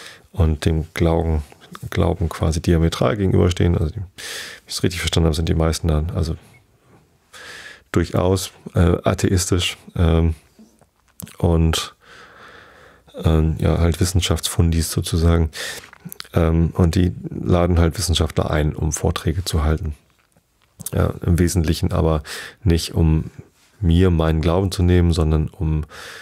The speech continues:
äh, ja, fundamentalistischen Glaubensanhängern. Ich, ich nehme mich nicht wirklich als Fundamentalisten wahr.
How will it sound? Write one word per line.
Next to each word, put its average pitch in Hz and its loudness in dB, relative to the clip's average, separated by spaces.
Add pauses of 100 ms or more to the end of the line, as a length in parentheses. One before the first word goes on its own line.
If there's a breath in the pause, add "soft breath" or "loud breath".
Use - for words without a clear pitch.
(460 loud breath)
äh, 76 2 (640 soft breath)
ja, 80 0
fundamentalistischen 78 0 (540)
Glaubensanhängern. 78 -2
Ich, - -10
ich - 0
nehme 87 4
mich 80 2
nicht 87 0
wirklich - -4
als - -8
Fundamentalisten 82 0
wahr. 73 0